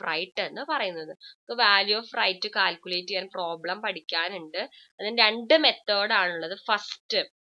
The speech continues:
ആദ്യത്തെ method പ്രകാരം നമ്മൾ എന്ത് ചെയ്യണം? total price calculate ചെയ്യണം. അത് existing ഷെയർസിന്റെ market price എഴുതുക. അതിന്റെ കൂടെ എന്താ?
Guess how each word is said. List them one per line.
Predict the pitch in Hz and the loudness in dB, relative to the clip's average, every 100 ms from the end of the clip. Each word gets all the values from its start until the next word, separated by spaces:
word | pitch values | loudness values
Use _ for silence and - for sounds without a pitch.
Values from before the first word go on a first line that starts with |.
| - _ _ _ _ _ _ _ | -20 _ _ _ _ _ _ _
ആദ്യത്തെ | - 196 226 240 269 | 0 4 4 4 0
method | 320 285 - 220 | 0 0 0 0
പ്രകാരം | 226 214 190 180 196 | 2 0 2 2 0
നമ്മൾ | 185 | -2
എന്ത് | 185 175 | -4 -4
ചെയ്യണം? | 165 165 - | -4 -6 -4
total | 202 196 208 - 254 277 | 0 0 0 0 0 0
price | - 202 196 208 285 | 0 2 2 2 0
calculate | 269 196 175 170 165 151 | 4 4 2 -4 -6 -4
ചെയ്യണം. | 151 165 | -8 -6
അത് | 226 311 _ _ - | -6 -8 _ _ -2
existing | 220 - - 294 285 - 330 370 359 | -2 -4 -8 -8 -10 -6 0 0 0
ഷെയർസിന്റെ | - 240 196 185 180 180 170 180 196 - | 2 4 4 2 -2 -6 -6 -4 -4 -2
market | 185 185 202 - - 302 - | 2 4 2 0 0 0 0
price | - 175 160 160 190 226 - _ _ _ _ - | -4 -4 -4 -10 -10 -12 -14 _ _ _ _ -10
എഴുതുക. | 175 151 156 190 - | -8 -6 -4 -4 -2
അതിന്റെ | 196 226 269 | -2 0 0
കൂടെ | 262 214 | 0 -2
എന്താ? | 190 175 | -2 -2